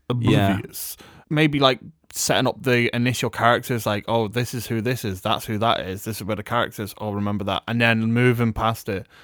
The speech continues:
Speaker 2: But it does it all the way through
Speaker 1: Yeah.
Speaker 2: to the very end.
Speaker 1: Yeah, you, you definitely could have done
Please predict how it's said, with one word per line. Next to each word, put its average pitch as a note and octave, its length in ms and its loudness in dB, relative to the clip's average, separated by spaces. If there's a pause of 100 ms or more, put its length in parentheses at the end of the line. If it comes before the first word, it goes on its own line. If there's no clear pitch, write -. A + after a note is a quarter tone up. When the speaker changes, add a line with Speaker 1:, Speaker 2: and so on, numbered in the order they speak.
Speaker 2:
But A2 140 -4
it G2 60 -6
does A#2+ 140 0
it A2+ 120 -2 (100)
all A#2+ 600 4
the A#2+ 60 0
way A2+ 180 4
through A2 240 -2
Speaker 1:
Yeah. A2 120 6
Speaker 2:
to F#2+ 60 2
the G#2 80 -2
very G2+ 260 0
end. F#2+ 300 -4
Speaker 1:
Yeah, G2+ 160 2
you, G2+ 180 0 (140)
you A2 100 -2
definitely G2 380 0
could F2+ 160 -6
have E2+ 100 -2
done E2+ 300 -2